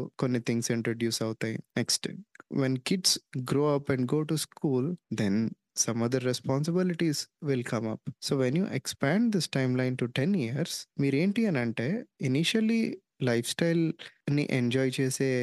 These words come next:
అది ఉంటదేమో, but టెన్ ఇయర్స్ టైమ్ ఫ్రేమ్‌లో వాళ్ళ పర్సనాలిటీ ఇంపార్టెంట్ మీకు. ఈ మనకి పెద్ద సంబంధం, పెద్ద సంబంధం అని మనం చాలా చెడగొట్టారు మనల్ని బ్రెయిన్‌లో పెట్టి. ఇక్కడ పెద్ద సంబంధం అని అంటారే తప్ప చిన్నప్పటి నుంచి వాళ్ళిద్దరూ హ్యాపీగా ఉన్నారా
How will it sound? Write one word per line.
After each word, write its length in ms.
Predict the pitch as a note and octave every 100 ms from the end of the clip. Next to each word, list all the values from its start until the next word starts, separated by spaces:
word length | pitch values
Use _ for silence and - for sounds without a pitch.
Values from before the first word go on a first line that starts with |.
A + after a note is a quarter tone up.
| B2 _
అది 220 | B2+ A#2+ A#2+
ఉంటదేమో, 580 | A2+ C3 C3 A#2 G#2+ D3 A3+ - -
but 220 | A#2+ A#2 A2+ _
టెన్ 220 | C3 B2 F3
ఇయర్స్ 260 | G#3+ -
టైమ్ 240 | - D3+ D3
ఫ్రేమ్‌లో 460 | - C3+ A2 A2+ D#3 B3+ -
వాళ్ళ 200 | C#3 D3 C#3+
పర్సనాలిటీ 600 | D3+ F#3 - A#3 G3+ D3
ఇంపార్టెంట్ 520 | B2 A#2+ A2+ A#2+ B2
మీకు. 240 | A#2+ - - _ -
ఈ 100 | C3+ A#2+ A#2
మనకి 420 | A2+ A2+ A2+ -
పెద్ద 240 | A2 A#2 B2
సంబంధం, 440 | D3+ E3 E3 D#3 D3+
పెద్ద 200 | C3 C3
సంబంధం 460 | D3 C#3+ C3+ C3+
అని 180 | C3 C#3+
మనం 220 | D3 B2+ A#2+
చాలా 220 | - A#2+ B2+
చెడగొట్టారు 600 | B2+ A2+ B2+ C#3+ C#3+ A#2+
మనల్ని 420 | A2 A2+ A2+ C3+ A3 -
బ్రెయిన్‌లో 400 | B2+ A#2 B2 B2
పెట్టి. 340 | A2+ A2+ - B2+ A3+
ఇక్కడ 220 | _ - C3+
పెద్ద 240 | - B2 E3+
సంబంధం 540 | - G3+ F#3+ F3+ F3 F3 - -
అని 140 | C3+
అంటారే 360 | B2 A#2 C#3 D3+
తప్ప 240 | C3 A#2 C3+
చిన్నప్పటి 540 | B2+ B2+ A#2+ A#2 B2
నుంచి 300 | B2 B2+ - F#3 C3+ C3+ _
వాళ్ళిద్దరూ 460 | C3+ B2 A#2+ E3+ G3+ G3 F#3+
హ్యాపీగా 480 | C#3+ B2 - D#3+ E3+
ఉన్నారా 380 | C#3+ C#3 C3+